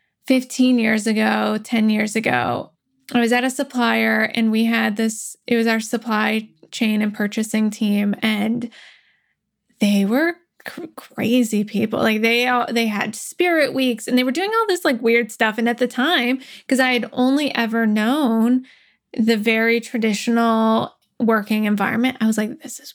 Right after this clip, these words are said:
weird. This is so strange. They're having so much fun at work, and I don't get it." <laughs> And I look back on that and being, "That's not strange." That was just sort of my first exposure to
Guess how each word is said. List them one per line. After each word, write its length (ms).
weird. 360
This 320
is 260
so 320
strange. 800
They're 180
having 300
so 320
much 240
fun 240
at 180
work, 480
and 160
I 80
don't 380
get 180
it." 300
<laughs> 120
And 760
I 180
look 380
back 280
on 180
that 420
and 240
being, 420
"That's 340
not 300
strange." 680
That 220
was 280
just 300
sort 140
of 140
my 280
first 580
exposure 800
to 560